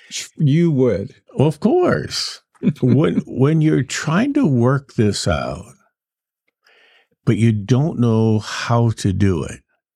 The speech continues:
Speaker 1: Hmm.
Speaker 2: if you pursue this,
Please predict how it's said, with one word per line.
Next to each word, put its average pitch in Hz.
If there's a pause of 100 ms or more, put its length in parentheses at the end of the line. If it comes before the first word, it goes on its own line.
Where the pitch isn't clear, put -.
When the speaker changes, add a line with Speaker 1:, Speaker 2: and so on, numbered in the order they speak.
(220)
Speaker 1:
Hmm. 127
Speaker 2:
if 117
you 123
pursue 185
this, -